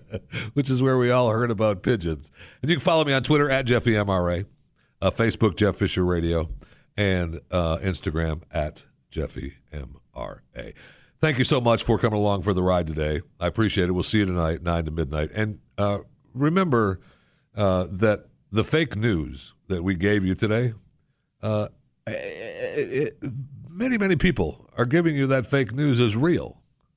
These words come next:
Uh, we set the line straight today. And I am still, I, I can't tell you how mad I am right now that the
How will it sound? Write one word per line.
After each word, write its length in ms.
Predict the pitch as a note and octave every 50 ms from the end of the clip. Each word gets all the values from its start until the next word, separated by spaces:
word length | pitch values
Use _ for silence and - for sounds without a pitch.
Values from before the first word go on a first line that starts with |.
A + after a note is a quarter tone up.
| _ _ _ _ _ -
Uh, 140 | G#2 A2 A2
we 120 | C#3+ G#3+
set 260 | A#3 - - F3 C#3+ B2+
the 80 | A#2+
line 220 | A#2+ B2 A#2+ A2+ F#2+
straight 280 | - - B2 C3+ B2+
today. 300 | - F#2+ D2+ G#1+ - - _ _ _ _ _ _ _ _ _ _ _ _ _ _ -
And 180 | - A#2+ B2 D3
I 100 | F#3 F#3+
am 120 | C#3+ A2
still, 580 | - - - - F3 E3+ B2+ D2+ A#1+ - - _ _ _ _ _ _ _
I, 280 | - - D3+ C#3+ A#2 E2
I 160 | D#2 B2+ D3+ E3
can't 240 | - - C#3+ B2 -
tell 100 | - B2
you 100 | A2 F#2
how 140 | A2+ G#2+ G2
mad 240 | F#2+ G2 F#2+ F#2
I 120 | F2+ F2+ F#2
am 260 | F#2 F2+ G2 A2+ C#3 _ _ _ _ _ _ _ _ _
right 220 | - G#2 G#2 F#2 D2
now 300 | G2+ G#2 A2 C#3+ D#3 - _ _ _ _ _ _ _ -
that 400 | B2+ A#2+ A#2+ A#2+ A2 G2+ - - - _ -
the 480 | G#2+ G2 G#2+ G#2 G2 F#2 F2+ F2+ F#2